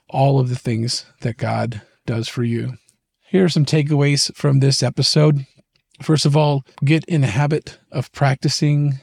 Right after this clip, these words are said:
daily gratitude. Start that journal if you haven't already. You could use your computer with technology now. We don't, we can, we can record things, we can type things, we can do a lot of different things to keep track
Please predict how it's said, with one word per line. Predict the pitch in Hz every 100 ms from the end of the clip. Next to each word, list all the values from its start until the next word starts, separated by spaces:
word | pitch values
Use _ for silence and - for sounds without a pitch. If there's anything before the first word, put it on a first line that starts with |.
| -
daily | 139 131 139 135
gratitude. | 131 123 143 - 147 147 143 _ _ _ _ -
Start | - 160 147
that | 160 143
journal | 147 151 156 151
if | 135
you | 135
haven't | 143 143
already. | 139 143 147 143
You | 123 117
could | 135 127
use | 135 139
your | 131
computer | 131 120 151 139 135 117
with | 120
technology | - 139 151 143 147 139 139
now. | 139 135
We | 123
don't, | 127 -
we | 139 127 127
can, | 127 120 _ _ _ _ -
we | 131
can | 123 120
record | 117 - 156 151
things, | - 156 143 127
we | 120
can | 120 117
type | 139 139 -
things, | 143 131
we | 127
can | 123 120
do | 139 139 131
a |
lot | 127 135 135
of | 131
different | 131 123 127
things | 123 117 127 _ _ _ _ _ -
to | 139 120 117
keep | - - 156 -
track | - 131 117 - -